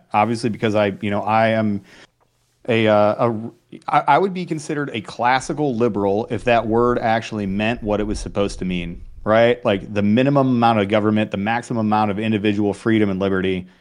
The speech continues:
You leave everybody else alone. What happens on your forty acres does not happen on mine. And, you know, you're good with it as long as you don't come over across my fence. Like, but that, that word has taken on such of a semantic overload and such of a semantic punch that I can't even use it anymore. So,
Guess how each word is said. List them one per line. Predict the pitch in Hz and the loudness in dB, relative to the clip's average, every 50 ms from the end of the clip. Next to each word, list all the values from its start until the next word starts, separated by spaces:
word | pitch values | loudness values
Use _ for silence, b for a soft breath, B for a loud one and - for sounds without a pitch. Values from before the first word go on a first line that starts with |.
| b b b b | b b b b
You | 107 107 | -2 0
leave | 104 120 131 143 147 127 - | 2 4 4 6 4 4 2
everybody | - 123 117 120 123 117 110 110 110 107 | 2 2 2 4 4 4 4 4 4 4
else | 101 101 101 98 - | 4 4 2 0 -2
alone. | 95 90 95 98 95 95 95 95 92 | -6 -4 -2 -2 -2 -2 -4 -4 0
What | 120 127 113 | 0 0 2
happens | 127 131 131 131 139 120 107 | 2 2 2 2 2 0 0
on | 107 107 104 107 | 2 2 2 2
your | 113 113 104 | 0 0 -2
forty | - - 120 113 110 104 107 107 107 | -2 0 0 2 2 4 2 2 2
acres | 104 104 95 95 101 101 101 98 92 | 2 0 0 0 -2 -2 -2 -2 -4
does | - 104 95 92 | -4 -8 -6 -4
not | 110 104 104 92 | -2 -2 -2 -2
happen | 104 104 104 104 113 104 | -2 -2 -2 0 -2 -2
on | 98 98 95 | -2 -2 0
mine. | 101 107 107 107 107 104 104 104 | 0 2 2 2 2 0 0 -2
And, | - - 101 101 101 | -4 -6 -6 -6 -6
you | - 117 117 | -4 -2 -2
know, | 113 110 | 0 0
you're | 107 117 143 127 | 0 2 0 0
good | 110 113 113 120 | 2 2 2 4
with | 127 123 | 4 2
it | 131 127 | 2 2
as | 113 92 | 2 0
long | 104 104 107 107 | 0 -2 0 0
as | 101 101 | 0 0
you | 101 | 0
don't | 101 98 101 - | 0 -2 -2 -4
come | - - 104 | -4 -2 0
over | 104 107 104 104 104 | 0 0 2 2 0
across | 95 - - 107 98 98 - | 0 0 2 2 2 2 0
my | - 92 90 | -2 -4 -4
fence. | 90 - 104 98 98 98 - - | -4 -4 -4 -4 -4 -4 -4 -4
Like, | 95 92 90 - B B B B B _ _ _ _ _ _ _ - | -4 -4 -6 -8 B B B B B _ _ _ _ _ _ _ -4
but | 123 107 | 0 2
that, | 123 123 120 - 120 | 4 2 2 2 2
that | 120 120 117 | 2 2 2
word | 110 113 131 139 131 127 | 4 4 6 6 6 4
has | 120 107 - | 4 2 0
taken | - 127 127 117 113 113 | -2 -2 -2 0 0 0
on | 110 107 104 101 98 98 98 | 0 0 0 0 0 -2 -4
such | - - 127 120 113 - | -2 0 2 2 2 0
of | 110 90 | -2 -4
a | 101 | -4
semantic | - - - 110 107 110 113 110 107 - 101 92 - | -6 -4 -4 -2 0 0 0 0 -2 -2 -4 -4 -2
overload | 110 110 117 104 110 101 98 101 101 101 98 98 | 0 0 2 2 2 2 2 2 4 4 2 2
and | 98 98 | 0 -4
such | - - 120 110 - - | -4 -2 -2 -2 0 -2
of | 104 101 | -4 -4
a | 101 | -4
semantic | - - - 107 98 98 104 107 107 104 - - 92 - - | -6 -4 -4 -4 -2 0 0 0 0 -2 -4 -8 -14 -14 -14
punch | - - - 113 107 107 104 - | -10 -6 -4 -2 -2 -2 -4 -4
that | 104 98 | -4 -2
I | 101 98 | -2 -2
can't | - 135 123 113 | -2 -2 -2 -2
even | 101 98 98 | -2 -2 0
use | 104 123 139 123 107 | 2 2 2 2 2
it | 104 95 | 0 -2
anymore. | 92 92 90 90 87 87 90 90 90 90 | -2 -4 -4 -4 -4 -4 -6 -6 -8 -8
So, | - - 104 98 95 | -4 -2 -2 -2 -2